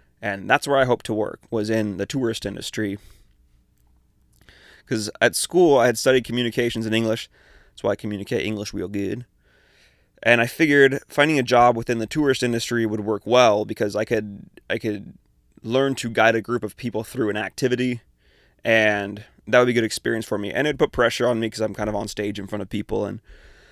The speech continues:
I thought that would be good experience. That ended up not working out because they wanted, they wanted somebody that had been on the island, you know, for X amount of time that could pronounce Wana Iki Chiki Lakam-,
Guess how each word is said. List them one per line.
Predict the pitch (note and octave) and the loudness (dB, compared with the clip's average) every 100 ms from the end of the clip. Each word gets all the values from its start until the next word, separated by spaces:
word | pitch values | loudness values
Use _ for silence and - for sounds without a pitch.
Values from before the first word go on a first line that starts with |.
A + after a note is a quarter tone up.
| _ _ _ _ _ _ | _ _ _ _ _ _
I | C3+ | 2
thought | B2 B2 | 4 6
that | B2 | 4
would | A#2 | 2
be | |
good | A2 A#2+ | 2 0
experience. | F#2 - A#2+ G#2 G2+ F2 - - - - _ _ _ _ - - | 0 0 0 0 -2 -6 -8 -10 -20 -20 _ _ _ _ -20 2
That | C3 | 4
ended | B2+ D#3+ | 6 6
up | B2+ | 6
not | C3 B2+ | 6 4
working | B2+ C3 A#2 | 4 2 2
out | A2+ | 2
because | G2 A#2+ A#2 | 2 0 2
they | A#2+ | 2
wanted, | A2+ C3 C#3 C3+ A#2 - _ _ _ _ _ _ | 4 4 4 2 -2 -14 _ _ _ _ _ _
they | - | 0
wanted | C#3 E3 F#3 | 2 2 0
somebody | - C#3 C#3 C3+ | 0 0 2 0
that | A#2 | 0
had | A2+ G#2+ | -2 -2
been | B2 | -2
on | B2 | 0
the | G#2+ | 0
island, | G2+ G#2+ G#2+ G#2+ | 0 0 -2 -6
you | |
know, | G2+ G#2+ - _ - - _ _ _ _ - - - _ _ | -8 -10 -14 _ -20 -20 _ _ _ _ -20 -20 -20 _ _
for | A#2 | 0
X | A#2+ - | 2 2
amount | B2 A#2 | 0 0
of | A2+ | -2
time | - G#2+ G#2+ | -4 -2 -2
that | G#2+ | -4
could | - G2+ | -8 -6
pronounce | A#2+ A2+ A2+ A2 - - _ _ _ _ - | -4 -2 -4 -6 -10 -14 _ _ _ _ -4
Wana | A2+ A#2+ D#2 | -2 -2 -4
Iki | - A2 | -8 -10
Chiki | - B2+ A2+ | -10 -6 -4
Lakam-, | A2 A2 G#2 G2 | -4 -6 -8 -10